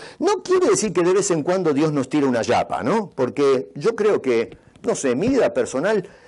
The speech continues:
hay cosas que yo no necesito. Pero Dios me las da, qué sé yo. Eh, yo no tengo, necesito un par de zapatos. Le puedo asegurar que tengo más de un par de zapatos. ¿Necesito cuatro pares de zapatos? No.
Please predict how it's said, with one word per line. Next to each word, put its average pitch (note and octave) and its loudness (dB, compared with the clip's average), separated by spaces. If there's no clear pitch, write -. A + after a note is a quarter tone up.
hay F3+ 0
cosas A3+ -4
que C3+ -2
yo C#3+ -2
no C#3+ 0
necesito. - -4
Pero B3+ 2
Dios G#4+ 4
me F#4 2
las C3+ 0
da, B2+ 0
qué A3 -2
sé - -2
yo. G2 -4
Eh, C#3 2
yo A3 2
no G#3 0
tengo, C4 0
necesito B2+ 0
un D#3+ -2
par G2+ 0
de A2 -4
zapatos. - -6
Le A2 -2
puedo F#3+ 0
asegurar D#3+ 2
que B2+ -2
tengo B2+ 0
más F3+ 0
de A2+ -2
un G2+ -4
par G2 -2
de F#2 -6
zapatos. E2+ -4
¿Necesito C3 0
cuatro B2+ 0
pares A#2+ 0
de G#2+ -2
zapatos? B2 -2
No. - -2